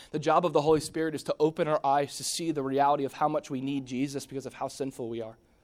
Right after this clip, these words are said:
Any theology that, that, that does not lead you to that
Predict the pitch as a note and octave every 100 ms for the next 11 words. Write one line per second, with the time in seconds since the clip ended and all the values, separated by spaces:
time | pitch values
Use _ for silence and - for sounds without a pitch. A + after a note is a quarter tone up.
0 | _ _ _ _ _ _ _ _ - -
1 | - F3 A3+ A#3 G#3+ E3 F3 E3+ D#3 C#3
2 | C#3 C#3+ C#3 C#3 E3 E3+ G#3+ - D#3 E3+
3 | E3 D3 - C#3 B2+ A#2 - -